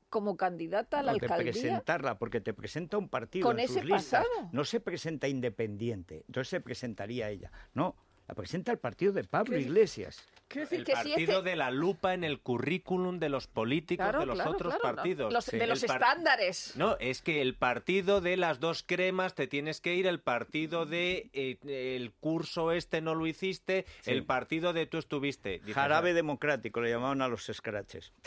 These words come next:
Speaker 2: Bueno, vamos a ver, ayer sorprendió, bueno, sorprendió, en todo caso creó una enorme, eh, conmoción en el electorado de Madrid, que es el más politizado de España y es el que está más al tanto,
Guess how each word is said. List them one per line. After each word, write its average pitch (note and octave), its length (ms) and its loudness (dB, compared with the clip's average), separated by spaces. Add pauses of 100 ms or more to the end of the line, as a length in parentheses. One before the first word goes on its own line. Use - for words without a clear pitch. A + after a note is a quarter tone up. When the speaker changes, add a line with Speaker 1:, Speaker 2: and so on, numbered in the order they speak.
(260)
Speaker 2:
Bueno, D#3+ 180 4
vamos F#3+ 260 0
a D3 40 2
ver, B2 240 -2
ayer F3+ 460 4
sorprendió, C3+ 880 2
bueno, E3+ 260 0
sorprendió, G#2 580 -2
en F#2 80 -14
todo A#2+ 220 0
caso B2 440 -2
creó G2 280 -2
una G2 380 -6
enorme, G#2+ 680 -4 (300)
eh, A#2+ 260 0
conmoción A#2 680 2
en F#2 260 -4
el F2 260 -6
electorado F#2+ 580 -4
de A2+ 80 -4
Madrid, A2+ 400 -2
que - 120 -8
es - 120 -8
el G#2 80 -8
más G#2+ 220 -2
politizado G2+ 720 -6
de F#2 60 -8
España C3 640 0
y A#2 100 -4
es - 160 -12 (260)
el - 60 -20
que G#2 80 -4
está B2 180 -4
más A#2+ 240 -6
al B2 140 -2
tanto, B2 360 0